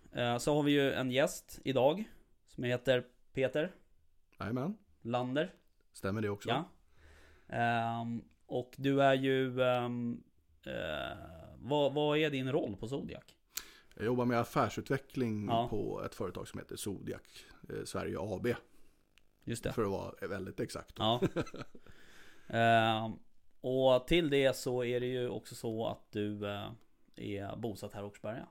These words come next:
Speaker 2: Ja, stämmer.
Speaker 1: Precis som oss.
Speaker 2: Ja.
Speaker 1: Ja. Har du
Speaker 2: Ja,
Speaker 1: bott
Speaker 2: det
Speaker 1: där
Speaker 2: är,
Speaker 1: länge?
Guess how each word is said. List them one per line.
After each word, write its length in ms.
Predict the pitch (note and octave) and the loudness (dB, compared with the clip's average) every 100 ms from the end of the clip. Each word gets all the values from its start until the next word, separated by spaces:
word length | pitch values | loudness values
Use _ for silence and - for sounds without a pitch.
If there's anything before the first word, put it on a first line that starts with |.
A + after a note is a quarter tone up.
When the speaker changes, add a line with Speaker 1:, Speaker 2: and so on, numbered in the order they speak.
| _ _ _ - | _ _ _ -12
Speaker 2:
Ja, 200 | A#2 A2+ | -6 -6
stämmer. 320 | - G#2+ B2 - - | -4 -6 -6 -10 -10
Speaker 1:
Precis 240 | A#2+ A2+ | -6 -6
som 140 | A2+ | -6
oss. 220 | C#3 - - - | -10 -14 -16 -10
Speaker 2:
Ja. 260 | G#2 G#2+ - | -10 -8 -4
Speaker 1:
Ja. 60 | - - _ _ _ - - _ - - | -4 -4 _ _ _ -20 -20 _ -20 -8
Har 100 | - | 0
du 0 | |
Speaker 2:
Ja, 40 | B2+ | 2
Speaker 1:
bott 140 | C#3 | 6
Speaker 2:
det 80 | B2 | 6
Speaker 1:
där 80 | B2+ | 6
Speaker 2:
är, 40 | |
Speaker 1:
länge? 160 | C3 | 4